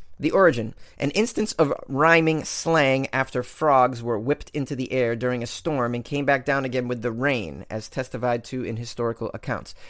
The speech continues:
Actually, there's been a lot of historical accounts of frogs falling from the sky. I should do a whole story on that. Number eight, "carry your heart on your sleeve." That means to be very open and transparent. I always carry my heart on my sleeve to the point where sometimes I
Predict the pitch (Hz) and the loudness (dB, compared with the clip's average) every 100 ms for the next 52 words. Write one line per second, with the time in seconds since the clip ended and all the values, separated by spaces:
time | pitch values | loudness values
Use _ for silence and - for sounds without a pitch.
0 | - 131 - 127 127 120 139 127 131 156 | -4 -2 0 0 0 0 0 2 4 4
1 | 160 160 - 135 135 127 - 123 120 107 | 2 -2 -2 -2 0 -2 0 -2 -4 -10
2 | - 139 135 127 123 - 131 123 120 120 | -6 4 6 6 4 -4 0 0 -2 -4
3 | 117 - 127 107 80 - 101 117 117 117 | -6 0 0 0 -2 -8 -10 -8 -4 -4
4 | 120 117 - 123 104 82 82 69 - - | -4 -4 -2 0 0 -2 -6 -8 -10 -20
5 | - 151 185 - 175 - - - 175 170 | 0 4 6 6 6 4 -4 2 8 8
6 | 165 143 147 139 127 123 117 - 107 76 | 8 6 8 6 6 0 -2 -4 -6 -6
7 | - - 170 202 220 196 170 165 147 156 | -10 2 4 6 4 4 2 4 6 8
8 | 160 - 139 135 135 - 120 - 117 113 | 8 6 4 6 2 2 -2 -2 -2 -4
9 | - 113 80 62 - _ _ - 131 135 | -2 -2 -2 -8 -16 _ _ 0 2 2
10 | - 123 113 - 113 104 98 110 107 95 | 0 -2 -2 -4 -2 0 0 0 0 0
11 | 104 107 110 107 107 - 110 107 117 101 | -4 -6 -6 -6 -6 -6 -4 4 4 4
12 | 110 110 107 113 113 113 113 107 | 0 -2 -2 -6 -4 -4 -4 -6